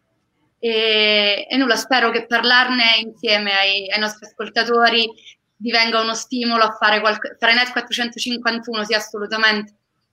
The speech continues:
diventa, diventi uno stimolo.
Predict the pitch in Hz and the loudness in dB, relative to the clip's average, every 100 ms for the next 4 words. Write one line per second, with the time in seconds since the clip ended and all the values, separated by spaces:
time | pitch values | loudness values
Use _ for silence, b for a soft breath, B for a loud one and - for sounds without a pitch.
0 | _ _ _ - 214 220 226 202 - 214 | _ _ _ -10 -2 -2 -2 -4 -8 -8
1 | 202 220 226 226 214 220 _ 262 240 220 | -8 -6 -6 -6 -8 -10 _ -6 -2 2
2 | 214 208 214 - | 4 4 2 -2